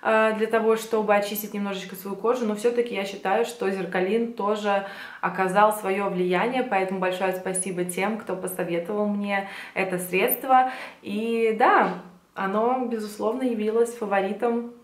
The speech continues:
прошлого месяца. Также для своей кожи я приобрела вот такие вот витаминки от фирмы Гималая. Э, эти витаминки я купила также в магазине Дрогос. Для тех, кто из Латвии, э, можете присмотреться.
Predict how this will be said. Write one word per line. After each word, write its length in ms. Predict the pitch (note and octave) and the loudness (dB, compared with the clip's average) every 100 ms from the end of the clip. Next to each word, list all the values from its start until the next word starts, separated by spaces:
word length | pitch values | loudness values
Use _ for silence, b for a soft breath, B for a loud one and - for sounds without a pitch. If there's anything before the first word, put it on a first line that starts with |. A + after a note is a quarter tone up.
| - | -8
прошлого 360 | G3+ G#3 A3+ | -6 -4 -4
месяца. 480 | A3 A#3+ A#3+ - - | 0 0 0 -4 -4
Также 340 | A#3+ C4 C#4 D4 | 0 0 0 -2
для 140 | C4 | -2
своей 300 | B3+ A3+ A#3+ | 0 2 2
кожи 380 | A#3+ A3 A#3 C4+ | 2 2 2 2
я 180 | A3 G#3+ | 4 4
приобрела 520 | A3 A3+ A3 G#3 G#3 | 4 2 2 4 4
вот 160 | A3 | 2
такие 320 | G#3 G3 A3+ G#3+ | -4 -8 -6 -6
вот 180 | F#3+ F#3+ | -6 -6
витаминки 640 | G#3 A3 G3 F#3+ F#3+ - | -2 0 0 -2 -4 -6
от 200 | F#3+ G3+ | -4 -4
фирмы 380 | - G#3+ G#3 G3 | -2 -2 0 -2
Гималая. 760 | F3+ G#3 G3+ F3+ E3 G3+ B3+ C4 B B B B B | -2 0 2 4 4 2 -2 -4 B B B B B
Э, 260 | G3+ G3 G3 | 2 6 6
эти 200 | A#3+ B3 | 6 2
витаминки 460 | C4+ B3+ A#3 B3 A3+ | 2 2 2 0 2
я 100 | G#3+ | 2
купила 380 | A3+ A3 G#3+ G#3 | 2 0 2 4
также 300 | G#3 G#3 G3 | 2 2 -2
в 40 | |
магазине 440 | F#3+ G3 F#3+ A3+ | -4 -4 -2 -2
Дрогос. 480 | G3+ G3 E3+ E3+ A#3+ | 0 2 2 2 -2
Для 120 | - | -4
тех, 220 | G#3 G#3 G3+ | -6 -6 -8
кто 200 | - G#3 | -2 0
из 160 | A#3 | 2
Латвии, 520 | G3 F#3+ F#3+ C#4 E4+ B B B - | 2 0 0 -4 -4 B B B -6
э, 280 | G3 F#3+ F#3+ | 0 0 2
можете 300 | G3+ G#3 - | 0 -2 -4
присмотреться. 880 | A3 A3 G3 F#3+ F#3 G3+ B3 A#3+ | -4 -2 -2 0 -2 0 0 0